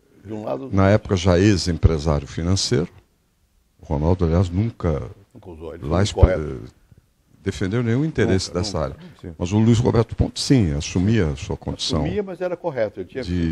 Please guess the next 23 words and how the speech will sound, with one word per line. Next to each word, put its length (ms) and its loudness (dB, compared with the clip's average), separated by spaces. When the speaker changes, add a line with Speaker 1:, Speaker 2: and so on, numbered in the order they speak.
Speaker 1:
do 60 -14
público. 180 -10
Speaker 2:
pequeno 240 2
e 40 0
médio 340 0
Speaker 1:
Hum. 40 -6
Speaker 2:
empreiteiro. 540 2
Homem 280 -2
honesto, 560 -2
correto, 420 -2
corajoso, 680 0
mas 140 -4
foram 360 -2
eles 320 0
que 160 -12
fizeram 580 -2
a, 260 -2
a, 240 -6
a 40 -6
Speaker 1:
Ah, 60 -2
Speaker 2:
proposta 540 6
Speaker 1:
certo. 200 2
Speaker 2:
que, 240 -4